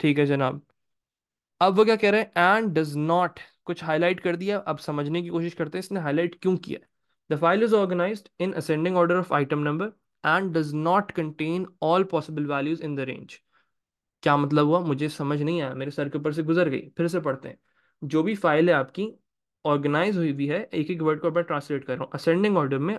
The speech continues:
आइटम नंबर के, ठीक है। And does not contain all possible values in the range, and does not contain all possible values in the range। क्या मतलब हुआ?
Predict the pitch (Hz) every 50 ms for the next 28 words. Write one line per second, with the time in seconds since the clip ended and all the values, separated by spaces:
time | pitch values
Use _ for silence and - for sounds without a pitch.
0 | - 147 143 147 143 160 147 139 131 123 123 127 123 - - 123 135 160 - _
1 | - - - 151 139 - 147 143 143 - _ _ _ _ _ _ _ _ _ _
2 | _ _ 160 175 196 226 233 196 185 190 160 165 180 196 214 208 - 185 170 170
3 | 165 180 196 220 220 - _ _ 170 175 202 220 208 202 185 175 175 180 180 175
4 | 160 151 143 143 165 185 175 - 160 151 143 139 131 131 131 135 135 - - _
5 | _ _ _ _ _ _ _ _ _ _ _ _ _ _ _ _ _ _ _ 151
6 | 147 143 151 165 190 208 214 202 - - _ _ 160 143 139 135 135 131 131 131
7 | 131 131 139 170 208 202 - - - _ _ _ _ _ - 143 143 139 - 147
8 | 135 147 185 214 202 - _ 151 156 180 196 196 190 165 139 - 151 151 139 135
9 | 131 123 135 180 208 - 175 156 147 139 135 131 131 139 - - _ - 160 165
10 | 170 170 170 175 175 170 165 175 180 190 196